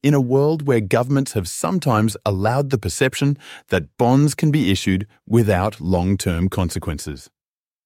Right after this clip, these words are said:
While the circumstances in nineteen ninety-five leading to the creation of the fund have changed,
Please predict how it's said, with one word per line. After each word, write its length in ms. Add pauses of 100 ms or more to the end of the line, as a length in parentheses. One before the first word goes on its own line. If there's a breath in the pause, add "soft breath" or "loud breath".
While 240
the 100
circumstances 800
in 160
nineteen 380
ninety-five 640 (260 soft breath)
leading 420
to 80
the 120
creation 480
of 100
the 60
fund 300
have 120
changed, 500